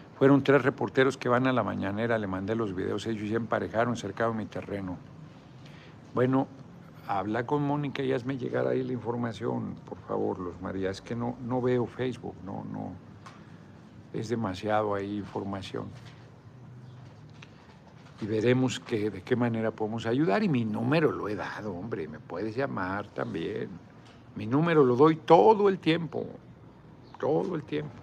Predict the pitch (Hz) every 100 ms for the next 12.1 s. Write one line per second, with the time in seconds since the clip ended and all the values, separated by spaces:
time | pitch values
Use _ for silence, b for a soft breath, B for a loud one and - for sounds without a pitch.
0 | - - - - B B B B B B
1 | B - 214 202 220 - - 226 240 220
2 | 185 190 196 202 196 - 185 - 190 175
3 | - - - - - - 131 131 127 147
4 | - 202 254 220 180 151 147 143 - 143
5 | 127 107 120 123 131 - 139 143 147 190
6 | 196 190 202 196 135 - 127 123 135 190
7 | 180 180 160 185 196 180 170 185 202 202
8 | 180 196 190 185 160 151 139 175 180 180
9 | 170 156 175 156 151 147 170 160 151 139
10 | 175 185 156 139 131 139 135 170 160 156
11 | 156 160 160 147 123 147 143 143 147 117